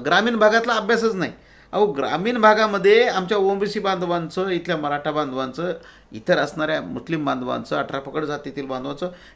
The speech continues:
एकमेकांमध्ये आमचे असे कामे रु-, अ, असतात, एकमेकांना आम्हाला अशी मदत लागते.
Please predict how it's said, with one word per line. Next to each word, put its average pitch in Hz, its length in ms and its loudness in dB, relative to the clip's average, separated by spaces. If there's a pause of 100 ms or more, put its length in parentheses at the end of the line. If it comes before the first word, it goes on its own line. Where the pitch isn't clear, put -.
एकमेकांमध्ये 220 800 2
आमचे 226 260 2
असे 208 260 0
कामे 240 280 2
रु-, 226 260 0
अ, 151 640 4
असतात, 135 480 -2
एकमेकांना 190 500 -4
आम्हाला 190 260 -2
अशी 165 260 -2
मदत 233 300 4
लागते. 160 440 0